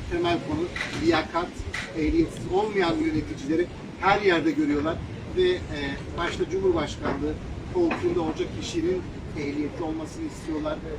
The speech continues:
bakanların ehliyetli olmasını istiyorlar, şehir yöneticilerinin ehliyetli olmasını istiyorlar ve bu, e, bunlarla sıkıntılılar. Bizim önümüzde, e, zor bir dönem var ama bir arada başaracağımız bir kısım.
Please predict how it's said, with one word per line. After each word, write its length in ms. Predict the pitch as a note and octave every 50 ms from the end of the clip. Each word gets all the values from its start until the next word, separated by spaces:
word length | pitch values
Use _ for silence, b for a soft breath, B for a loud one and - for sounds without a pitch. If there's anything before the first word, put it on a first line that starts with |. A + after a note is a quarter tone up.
| - - - - - -
bakanların 460 | E3+ E3+ - - F3 F3 E3+ E3 D#3+ E3
ehliyetli 440 | D3+ D3 C#3+ D3+ D3+ C#3+ - F#3
olmasını 420 | E3+ D#3+ D#3+ D#3+ D3 - - F3 D#3+
istiyorlar, 380 | - - - E3 - D#4 - - - - - - - -
şehir 280 | - - F#3 F#3+ G3+
yöneticilerinin 640 | G3+ F#3 F3+ E3+ - - - E3+ E3 D#3+ D#3+ D3+ D3+
ehliyetli 300 | D3 D#3 D3+ - - F3+
olmasını 440 | - D#4+ D#3+ D#3+ D3 - - E4+ D#4+
istiyorlar 420 | - - - - F4 E4+ F4 F#4 G4+ - - - - - - - -
ve 60 | F4 E4 -
bu, 60 | F#4
e, 480 | F4+ - - - - - - D4+ D#4+ D4+ D4 C#4+ C#4+ E4+
bunlarla 380 | F#4 E4+ E4 D#4 D4+ D#4 E4+ - - - - - - -
sıkıntılılar. 540 | - - E3 D3+ C#3 - D3 B2+ B2 A#2+ A#2 - - - - - - - - - - - -
Bizim 260 | - - - A3+ A3+ - - - - F#3
önümüzde, 480 | F#3 F#3 F3+ F3 F3 E3 - E3 F3+ F#3
e, 100 | F#3+ F#3 F3 - D#3 D3+ D3+ D3 C#3+ C#3 C3+ C3+ C#3 C3+ - - - -
zor 260 | F#3 F3+ F#3 D#3+ D#3
bir 120 | D3+ C#3+ - D3+
dönem 360 | D#3 D#3+ D#3+ F3 F3+ F3+ F3+
var 160 | F3+ F3+ F#3 F#3 - -
ama 280 | E3+ E3 D#3 D#3 E3 F3+ - - - - - - - - - - - G#3+
bir 160 | G#3+ G#3 F#3+
arada 320 | E3 D#3 D#3 D#3 F3 - - - - - - - F#3
başaracağımız 540 | E3+ D#3 - E3 D#3+ D#3 D#3 E3+ E3 - - -
bir 160 | D4 - - -
kısım. 280 | - - - D#3 -